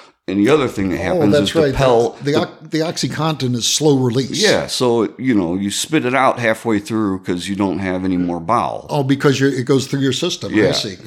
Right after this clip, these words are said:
Speaker 2: Okay.
Speaker 1: And, and for some reason, this is very, very, very, very difficult for doctors to understand. I don't understand why. I don't understand if they insist that they don't wanna go there because they don't wanna have to,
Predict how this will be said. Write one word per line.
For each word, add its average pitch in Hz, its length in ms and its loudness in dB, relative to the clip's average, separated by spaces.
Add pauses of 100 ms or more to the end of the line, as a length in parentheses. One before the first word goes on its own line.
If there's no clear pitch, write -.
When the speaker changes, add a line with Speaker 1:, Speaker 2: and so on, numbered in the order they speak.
Speaker 2:
Okay. 127 240 -2
Speaker 1:
And, 127 180 4
and 147 440 2
for 160 160 -2
some 202 280 0
reason, 147 360 2
this 160 240 0
is 113 140 -6
very, 120 440 2
very, 107 380 0
very, 110 400 2
very 104 340 0
difficult 95 560 -4
for 90 100 -10
doctors 82 540 -4
to - 100 -10
understand. 71 760 -8
I 107 140 -2
don't 117 200 2
understand 98 520 -2
why. 98 340 0 (180)
I 127 60 -10
don't 127 160 -4
understand 113 540 -2
if - 160 -10
they 92 260 -2
insist 120 520 -4
that 95 160 -14
they 101 120 0
don't 98 220 -2
wanna 92 220 -2
go 98 340 2
there 131 340 0
because 98 360 -6
they 90 100 -4
don't 98 260 -2
wanna 92 220 -2
have 87 300 -6
to, 85 280 -6